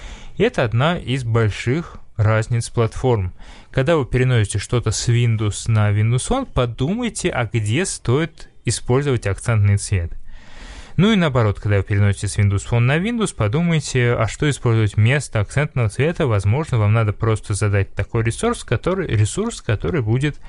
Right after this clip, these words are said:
одинаков для всего приложения. Так, что мы переносим теперь?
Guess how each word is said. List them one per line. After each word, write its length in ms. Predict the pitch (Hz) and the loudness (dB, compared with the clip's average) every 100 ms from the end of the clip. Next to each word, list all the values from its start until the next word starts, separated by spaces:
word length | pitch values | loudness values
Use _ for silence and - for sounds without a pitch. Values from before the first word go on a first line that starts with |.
| - - - - - | -16 -16 -16 -16 -4
одинаков 640 | 240 143 98 117 - 127 104 | 0 4 4 2 0 -4 -2
для 320 | 90 92 95 | 0 0 0
всего 640 | - - 92 90 87 87 - | -2 -2 0 0 0 -2 -2
приложения. 920 | 95 95 95 95 95 92 87 90 95 - - - - - - - - - - - | 0 2 2 2 2 2 0 -2 -4 -8 -14 -14 -14 -16 -14 -14 -16 -12 -10 -2
Так, 300 | 131 95 - - - - - - - - - - - - - - | -2 -2 -6 -16 -16 -16 -16 -14 -14 -16 -14 -14 -16 -16 -12 -10
что 240 | - 180 | -2 0
мы 120 | 214 196 | 2 2
переносим 540 | 117 107 120 127 120 | 2 4 2 2 -2
теперь? 380 | - 107 101 | -2 -4 -4